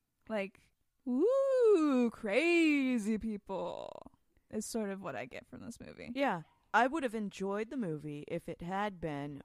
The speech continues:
Speaker 2: more of a depiction of someone that, that was more realistically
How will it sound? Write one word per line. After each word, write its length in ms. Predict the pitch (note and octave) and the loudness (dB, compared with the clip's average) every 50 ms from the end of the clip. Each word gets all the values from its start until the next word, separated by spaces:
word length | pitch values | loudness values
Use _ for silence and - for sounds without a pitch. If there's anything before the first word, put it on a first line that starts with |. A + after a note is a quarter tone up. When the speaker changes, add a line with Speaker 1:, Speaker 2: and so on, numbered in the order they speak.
| _ - | _ -14
Speaker 2:
more 420 | E3 E3 E3 E3 E3+ E3+ E3+ E3 | -12 -10 -8 -6 -6 -6 -6 -4
of 180 | C3+ D#3 D#3+ - | -6 -6 -6 -6
a 580 | D#3+ D#3 D#3 D3 D3 D3 C#3 C3+ C#3+ C#3+ C#3 C#3 F#3+ _ _ _ _ _ _ _ _ _ _ _ _ _ _ - | -6 -6 -6 -6 -6 -6 -8 -8 -10 -10 -12 -14 -16 _ _ _ _ _ _ _ _ _ _ _ _ _ _ -12
depiction 840 | - F#3 - - - F#3+ F3+ - - - - F3 E3 D#3+ D#3+ D#3+ D#3 _ _ _ _ _ _ _ _ _ _ _ _ - | -12 -10 -8 -8 -8 -8 -8 -10 -10 -8 -6 -4 -4 -4 -8 -10 -14 _ _ _ _ _ _ _ _ _ _ _ _ -8
of 180 | - E3+ D#3+ - | -6 -6 -6 -8
someone 560 | - - F#3 E3+ E3+ E3+ E3 D#3+ D#3+ D#3+ D#3 | -10 -6 -4 -4 -4 -2 -4 -4 -4 -4 -6
that, 140 | D3+ - - - - | -8 -8 -8 -10 -8
that 180 | - D#3+ C3+ - | -8 -8 -6 -6
was 560 | D3+ D#3+ D3+ D3 D3 C#3+ - - - - - _ _ - | -6 -4 -4 -4 -6 -8 -10 -14 -16 -16 -18 _ _ -10
more 320 | F3 F3 F#3 G3 G3 F3+ | -8 -6 -4 -4 -4 -4
realistically 1400 | D#3 D#3 E3 E3+ D#3 D3 E3 E3+ E3+ E3 - - E3+ D#3+ - _ - D#3 D3 D3+ D3+ D3+ D3+ D3 D3+ D#3 D#3+ | -6 -6 -6 -8 -6 -6 -6 -6 -6 -6 -8 -10 -10 -10 -12 _ -12 -8 -8 -6 -6 -6 -8 -8 -10 -12 -14